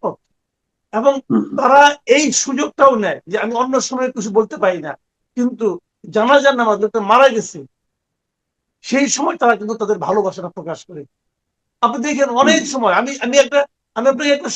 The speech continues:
Speaker 1: সর্বশেষ উদাহরণ দিই, সর্বশেষ, সেটা হলো যে শেখ হাসিনা আমলে শিল্পমন্ত্রী ছিলেন নূর মজিদ হুমায়ুন।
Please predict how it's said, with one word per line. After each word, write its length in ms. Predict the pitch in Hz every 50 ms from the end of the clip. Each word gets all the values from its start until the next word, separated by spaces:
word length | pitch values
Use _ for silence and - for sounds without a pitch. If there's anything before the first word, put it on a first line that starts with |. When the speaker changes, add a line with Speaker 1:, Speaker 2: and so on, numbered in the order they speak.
| -
Speaker 1:
সর্বশেষ 540 | - 262 277 240 254 285 233 - - 277 269 226 254
উদাহরণ 280 | 233 202 190 180 165 147 143
দিই, 140 | 135 131 120 - _ _ _ _ _ _
সর্বশেষ, 580 | - - 254 254 240 208 214 - - - 123 - _ _ _ _ _ _ _ _ _ _ _ _ _ _ _ _ _ _ _ _ _ _
সেটা 160 | - 240 254 269
হলো 160 | 277 277 285 294 294 247
যে 60 | 269 - - _ _ _ _ _ _ _ _ _ _ _
শেখ 300 | - 269 - - 247 185 175
হাসিনা 280 | 214 214 214 269 254 262 262
আমলে 220 | 247 254 262 262 262 214 -
শিল্পমন্ত্রী 500 | - 269 226 226 269 233 240 226 185 202 -
ছিলেন 200 | 185 160 139 135 120 - _ _ _ _ _ _ _ _ _ _ _ _ -
নূর 260 | 202 214 262 277 285 269 262
মজিদ 240 | 247 233 208 233 202 175 160
হুমায়ুন। 280 | 185 185 165 143 135